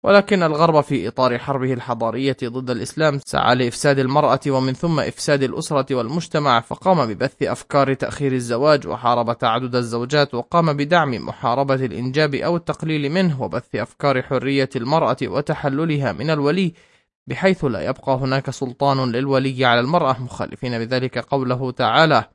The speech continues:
"وللرجال عليهن درجة"، أي ولاية.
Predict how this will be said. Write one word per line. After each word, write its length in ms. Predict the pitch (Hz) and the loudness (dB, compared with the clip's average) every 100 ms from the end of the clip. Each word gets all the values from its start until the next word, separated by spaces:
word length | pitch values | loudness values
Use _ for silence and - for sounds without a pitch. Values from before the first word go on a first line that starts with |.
| _ _ _ _ | _ _ _ _
"وللرجال 840 | - 120 123 123 123 143 156 139 | -6 -4 -2 -2 0 2 4 4
عليهن 920 | 123 120 127 123 120 127 120 110 110 165 | 4 4 2 0 -2 -2 -2 -2 0 2
درجة"، 500 | 131 117 113 113 - - - - | 2 2 0 -2 -4 -10 -6 -2
أي 280 | 151 151 - | 0 0 -2
ولاية. 460 | 131 113 90 65 | -2 -2 -4 -6